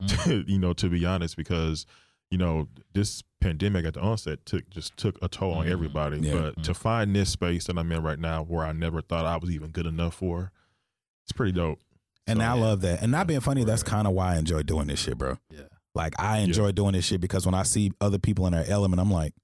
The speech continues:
Speaker 3: "Yo, they feeling this shit."
Speaker 2: Mm-hmm.
Speaker 1: Yeah.
Speaker 3: And then I talk about the people who've left or the people who fell off. They didn't have a passion for it.
Speaker 2: Mm-hmm.
Speaker 3: So don't fuck, you don't deserve to be here.
Speaker 2: Right.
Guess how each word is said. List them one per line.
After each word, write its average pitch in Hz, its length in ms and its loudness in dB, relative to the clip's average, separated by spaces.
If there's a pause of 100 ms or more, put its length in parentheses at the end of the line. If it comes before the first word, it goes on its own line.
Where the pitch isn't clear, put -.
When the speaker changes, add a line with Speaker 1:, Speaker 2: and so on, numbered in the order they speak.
(300)
Speaker 3:
"Yo, 78 140 -2
they 90 100 0
feeling 98 300 0
this 85 120 2
shit." 69 260 -2
Speaker 2:
Mm-hmm. 135 360 4
Speaker 1:
Yeah. 117 200 0
Speaker 3:
And 92 120 2
then 98 120 4
I 90 120 2
talk 95 240 -2
about 90 240 0
the 80 80 -2
people 92 260 2
who've 87 180 2
left 90 440 2
or 85 180 2
the 80 100 -2
people 92 280 0
who 92 100 2
fell 101 260 2
off. 113 160 2
They 113 120 0
didn't 120 200 2
have 113 120 0
a 90 40 0
passion 131 440 0
for - 240 -6
it. - 60 -12 (160)
Speaker 2:
Mm-hmm. 92 260 2
Speaker 3:
So 110 140 0
don't 117 160 2
fuck, 120 240 -2
you 123 100 2
don't 131 120 2
deserve 123 280 2
to 110 40 0
be 123 160 2
here. 85 220 -2 (140)
Speaker 2:
Right. 76 320 -4